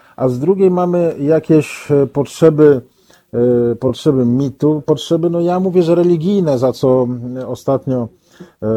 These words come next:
jeden z ogromnych zwolenników, em, odnawialnych źródeł energii powiedział, że nie, nie, nie mogę mówić, em,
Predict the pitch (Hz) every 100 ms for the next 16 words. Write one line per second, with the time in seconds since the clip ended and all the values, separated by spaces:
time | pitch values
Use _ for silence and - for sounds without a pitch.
0 | 113 113 127 127 123 120 117 123 127 127
1 | 110 139 110 120 139 139 165 165 139 120
2 | - - 117 110 110 104 - - _ _
3 | _ _ - 101 117 117 127 127 110 127
4 | 120 117 120 123 110 117 117 - 123 110
5 | 120 123 120 117 120 120 127 123 127 127
6 | 143 147 120 113 110 110 98 - 110 110
7 | 110 110